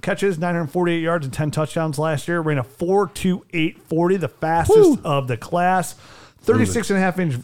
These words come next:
Speaker 1: vertical, hundred thirty inch broad jump.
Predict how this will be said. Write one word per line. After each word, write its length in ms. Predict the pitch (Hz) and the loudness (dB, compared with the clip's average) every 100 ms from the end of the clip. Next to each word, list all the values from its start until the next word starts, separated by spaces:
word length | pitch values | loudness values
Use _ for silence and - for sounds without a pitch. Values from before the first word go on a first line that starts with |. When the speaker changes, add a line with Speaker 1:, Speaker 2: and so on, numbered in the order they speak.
| - _ _ | -12 _ _
Speaker 1:
vertical, 480 | 151 160 160 247 - _ _ - | -2 0 -2 -8 -12 _ _ -6
hundred 260 | 147 147 | -2 -2
thirty 240 | 160 147 139 | 0 0 0
inch 180 | 123 - | -2 -4
broad 260 | 123 123 | -4 -4
jump. 220 | 113 175 | -2 -4